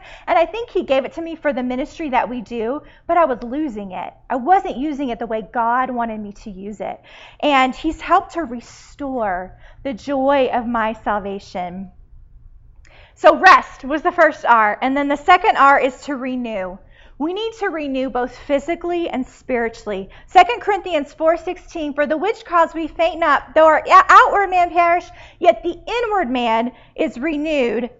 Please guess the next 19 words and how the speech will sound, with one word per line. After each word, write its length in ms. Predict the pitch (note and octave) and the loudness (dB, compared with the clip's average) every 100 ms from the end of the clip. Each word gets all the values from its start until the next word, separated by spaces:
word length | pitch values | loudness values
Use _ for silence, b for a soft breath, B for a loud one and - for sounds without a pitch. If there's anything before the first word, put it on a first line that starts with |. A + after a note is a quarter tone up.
| B3 | -6
day 340 | C#4+ C4 C4 D4 | -2 2 2 0
by 380 | C#4+ C4+ C4+ C#4+ | 0 2 0 -2
day." 400 | B3 A3+ G#3+ G#3 | -2 0 -2 -4
We've 160 | C4 | -8
talked 320 | - E4+ F4 | -2 0 2
a 80 | F4+ | 0
little 160 | E4 D#4+ | -2 -2
bit 100 | D#4+ | 2
about 220 | C#4+ D4 | 2 2
this 180 | D4+ D#4+ | 0 0
already, 280 | C#4+ C4+ C4 | 0 0 -2
but 200 | B3+ A3+ | -6 -6
you 120 | - | -2
gotta 380 | E4 D#4+ E4+ F4 | 0 2 2 0
be 200 | D4 C#4+ | -4 -6
in 100 | B3 | -4
that 220 | A3+ - | -6 -8
secret 400 | - A3+ G#3 - | -14 -12 -12 -10
place. 440 | A#3+ G#3+ F#3+ - | -8 -8 -10 -18